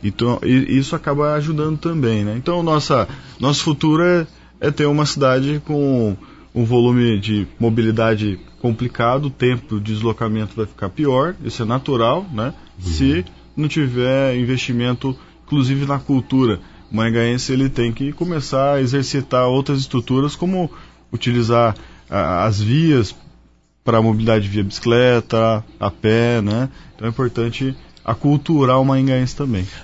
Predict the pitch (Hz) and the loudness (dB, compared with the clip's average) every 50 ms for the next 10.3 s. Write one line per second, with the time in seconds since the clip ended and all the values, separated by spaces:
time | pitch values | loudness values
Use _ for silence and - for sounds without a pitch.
0 | - - - - 123 113 113 117 107 104 107 120 117 104 80 90 98 104 110 98 | -20 -10 -6 -4 -4 -2 -2 -2 -2 0 2 2 2 2 0 0 0 0 0 0
1 | - - 98 95 - - - 101 98 - - - - - 92 92 90 - - - | 0 0 -2 -2 -2 -2 -2 -2 -2 -2 -4 -8 -4 -2 0 0 0 -4 -4 -2
2 | 107 95 - 92 85 82 87 78 87 82 - 85 80 80 78 78 78 76 73 76 | -2 0 0 0 2 2 0 0 0 0 0 0 0 2 2 2 2 2 2 2
3 | 80 80 80 - - - 80 76 73 73 73 71 67 80 98 98 - - - 76 | 0 0 -2 -2 -2 -2 0 0 2 0 0 0 0 0 0 -2 -2 -4 -6 -8
4 | 76 76 - 85 - - 92 87 90 80 - - - 82 85 - 92 80 85 80 | -8 -6 -6 -6 -4 0 2 2 2 2 2 0 0 0 0 0 0 0 0 0
5 | 76 76 76 71 71 - - 85 80 - 85 82 85 80 76 76 71 73 82 78 | 0 -2 -4 -6 -8 -6 -6 -6 -6 -4 -4 -4 -2 -2 -2 -2 -2 -4 -4 -6
6 | - - - 80 78 - 78 76 90 101 - - 101 101 117 127 127 - 123 117 | -8 -8 -6 -6 -6 -4 -4 -4 -4 -4 -2 -2 -2 -2 -2 -2 -2 0 0 0
7 | - 131 117 110 107 87 80 73 - - - - - - - - - - - - | 0 -2 -2 0 0 0 0 0 -2 -6 -8 -12 -20 -20 -20 -20 -20 -20 -20 -20
8 | _ _ _ _ _ _ _ _ _ - 92 110 107 113 107 98 - 98 98 95 | _ _ _ _ _ _ _ _ _ -4 -2 0 0 2 0 0 0 -2 -2 -4
9 | - 92 90 87 92 90 - 113 107 98 98 92 98 92 - 120 120 - - 156 | -2 0 0 0 0 0 0 0 0 0 0 0 -2 -4 -4 -6 -4 -4 -4 -4
10 | 147 - 151 143 160 220 | -4 -2 -2 -2 -4 -6